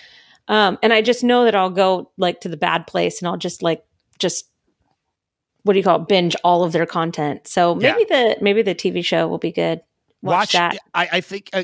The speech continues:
Speaker 2: 'cause, yeah,
Speaker 1: I
Speaker 2: I
Speaker 1: love
Speaker 2: mean,
Speaker 1: Jason
Speaker 2: I,
Speaker 1: Bateman anyways.
Speaker 2: he, the, I'm telling you,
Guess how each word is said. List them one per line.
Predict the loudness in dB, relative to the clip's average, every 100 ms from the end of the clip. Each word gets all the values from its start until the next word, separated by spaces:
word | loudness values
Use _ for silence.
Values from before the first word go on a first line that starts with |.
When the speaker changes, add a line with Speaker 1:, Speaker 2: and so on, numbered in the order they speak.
| -2
Speaker 2:
'cause, | -2 -2 -6 -10 _ _ _
yeah, | -6 -2 0
Speaker 1:
I |
Speaker 2:
I |
Speaker 1:
love | 0 0
Speaker 2:
mean, |
Speaker 1:
Jason | 0 0 0
Speaker 2:
I, |
Speaker 1:
Bateman | 0 0 0 0
anyways. | 0 0 -2 -4 -12 _ _ _
Speaker 2:
he, | -10 0 0 0 -14 _
the, | -8 0 0 -2 _ _ _ _ _ _ _ _ _ _ _ _
I'm | -2 -2
telling | -2 -2 0 -2
you, | -6 -8